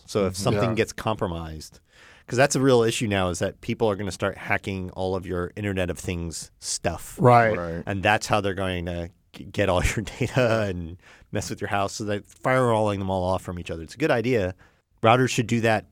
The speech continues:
Speaker 1: outside of HomeKit somehow. We
Speaker 3: Yeah.
Speaker 1: should have a more standardized way for that to happen.
Speaker 3: Uh, there's some new HomePod and CarPlay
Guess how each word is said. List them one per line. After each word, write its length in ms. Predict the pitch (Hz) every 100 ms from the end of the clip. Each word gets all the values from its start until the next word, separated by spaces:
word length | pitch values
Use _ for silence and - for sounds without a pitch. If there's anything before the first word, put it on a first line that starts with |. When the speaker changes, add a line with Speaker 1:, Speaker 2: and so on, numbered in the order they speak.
| _
Speaker 1:
outside 580 | 107 110 - - 104 107
of 80 | 101 -
HomeKit 500 | 101 104 - 85 - _ -
somehow. 520 | 101 80 82 73 -
We 60 | 120
Speaker 3:
Yeah. 120 | 107
Speaker 1:
should 100 | 92
have 180 | 107 95
a 60 |
more 200 | 90 87
standardized 640 | - - 87 85 80 78 -
way 180 | 78
for 140 | - 82
that 200 | 82 -
to 120 | -
happen. 280 | - - - _ _ _ _ _ _ _ -
Speaker 3:
Uh, 260 | 127 120 123
there's 200 | 120 -
some 200 | 139 123
new 380 | 127 127 120 113
HomePod 840 | - 139 139 - 139 131 135 127 -
and 220 | 110 107
CarPlay 840 | - 160 160 - 165 156 151 151